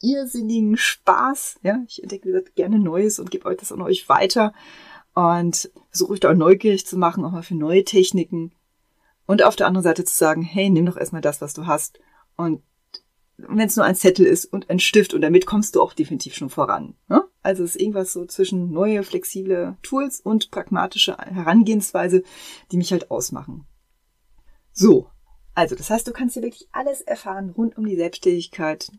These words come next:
die flexible Planung, agile Projektmanagement-Tools, aber auch Achtsamkeitstools,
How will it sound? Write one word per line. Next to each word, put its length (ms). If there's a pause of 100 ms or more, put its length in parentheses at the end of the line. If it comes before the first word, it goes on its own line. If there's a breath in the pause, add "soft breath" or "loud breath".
(100)
die 120
flexible 420
Planung, 560 (280)
agile 520
Projektmanagement-Tools, 1500 (140)
aber 180
auch 160
Achtsamkeitstools, 1160